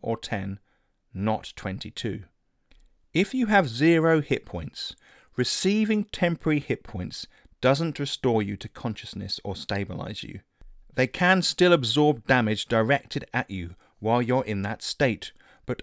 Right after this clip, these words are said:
only true healing can save you. Unless a feature that grants you temporary hit points has a duration, they last until they're depleted or you finish a long rest.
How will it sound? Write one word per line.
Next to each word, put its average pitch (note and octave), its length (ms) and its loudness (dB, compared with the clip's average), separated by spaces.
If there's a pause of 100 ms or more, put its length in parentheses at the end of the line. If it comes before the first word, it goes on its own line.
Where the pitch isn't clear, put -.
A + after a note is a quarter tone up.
only E3 380 4
true C#3+ 460 0
healing G#2 520 -2
can G2 160 -6
save F#2+ 380 -4
you. - 180 -12 (840)
Unless E3 360 2
a A#3 40 2
feature - 460 -2
that G#2 100 0
grants A2 320 -2
you G#2+ 60 -8
temporary D3+ 460 -4
hit - 260 -4
points - 340 -10
has G#2+ 200 -4
a G#2+ 60 -4
duration, G#2 640 -2 (420)
they B2 160 4
last E3 400 4
until A2+ 560 0
they're A2+ 160 2
depleted A2+ 680 -6 (260)
or A2 400 2 (400)
you A#2 100 -2
finish A#2 460 -4
a B2 80 -8
long F#2 340 -2
rest. F#2 560 -6